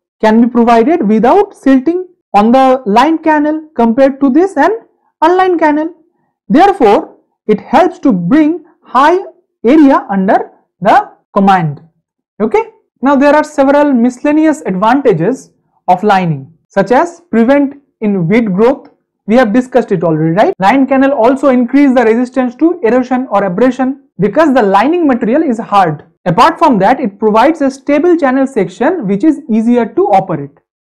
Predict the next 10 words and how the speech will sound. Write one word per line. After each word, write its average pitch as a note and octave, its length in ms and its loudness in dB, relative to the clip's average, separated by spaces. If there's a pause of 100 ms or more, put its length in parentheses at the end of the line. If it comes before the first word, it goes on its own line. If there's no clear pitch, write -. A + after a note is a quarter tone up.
(380)
Okay. C4 220 -2 (640)
Last A3 300 0
but C4 160 0
not G3+ 240 0
the F3+ 60 -2
least, C4 580 -2
in F#3+ 140 -2
a G3+ 40 2
line C#4 360 0
canal, F3+ 500 -2